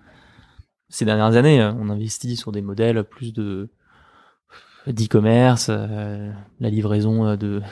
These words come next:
<laughs> de, de nourriture, Deliveroo, euh, les transports, euh, le dating, euh, les modèles publicitaires, bref. C'est pas, on n'investit pas toujours dans, dans, dans des écoles. Mais,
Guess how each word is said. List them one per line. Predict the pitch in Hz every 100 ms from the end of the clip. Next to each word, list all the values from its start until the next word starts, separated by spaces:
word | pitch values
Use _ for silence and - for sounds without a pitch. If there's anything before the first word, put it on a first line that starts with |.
| -
<laughs> | - _ 208
de, | 127 135
de | 120
nourriture, | 110 110 101 - 120 127 113
Deliveroo, | 107 107 107 104 120 131 135 135 - - - -
euh, | -
les | 110 110
transports, | - 110 - 135 135 135 131
euh, | 110 104 104 _ _ -
le | 113
dating, | 107 110 - 147 147 147
euh, | 117
les | 107
modèles | 107 110 113
publicitaires, | 117 113 - 139
bref. | 123 127 - _ _ _
C'est | _ -
pas, | 117 131
on | 123
n'investit | 117 120 -
pas | 123
toujours | 131 135 151
dans, | 135 113
dans, | 113
dans | 110 113 110
des | 113
écoles. | 131 139 - _ _ _ - - _ _ _ _ _ _ - _ _ _ _ _ -
Mais, | 143 196 349